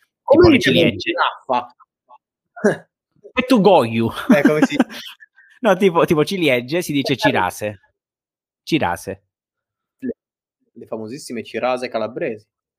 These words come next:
Speaker 2: Per questo dico, quindi cambiano le
Speaker 1: Ma
Speaker 2: parole.
Speaker 1: sì.
Speaker 2: Quindi ho detto, invece il Geco, solo
Speaker 1: Invece
Speaker 2: l'articolo può
Speaker 1: era
Speaker 2: cambiare.
Speaker 1: Geco.
Speaker 2: Resta Geco,
Speaker 1: Lu
Speaker 2: però. E quindi
Speaker 1: Geco,
Speaker 2: lo so.
Speaker 1: il Geco,
Speaker 2: Poi,
Speaker 1: la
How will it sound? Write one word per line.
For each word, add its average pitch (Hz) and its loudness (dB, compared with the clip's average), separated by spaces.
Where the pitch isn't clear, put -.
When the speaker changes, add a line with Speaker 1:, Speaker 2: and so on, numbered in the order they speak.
Speaker 2:
Per - -12
questo 233 -2
dico, 135 -2
quindi 160 -2
cambiano 117 -2
le 110 -4
Speaker 1:
Ma - -4
Speaker 2:
parole. 151 0
Speaker 1:
sì. 147 0
Speaker 2:
Quindi 123 -6
ho - -8
detto, 160 -10
invece 143 -4
il 160 -4
Geco, 143 -2
solo 139 0
Speaker 1:
Invece 117 2
Speaker 2:
l'articolo 107 -2
può 92 -10
Speaker 1:
era - -20
Speaker 2:
cambiare. 117 2
Speaker 1:
Geco. 117 -2
Speaker 2:
Resta 117 -2
Geco, 107 -4
Speaker 1:
Lu 170 4
Speaker 2:
però. 165 0
E 151 2
quindi 180 0
Speaker 1:
Geco, - -6
Speaker 2:
lo 262 -4
so. - -10
Speaker 1:
il - -8
Geco, 135 -2
Speaker 2:
Poi, 123 2
Speaker 1:
la 120 0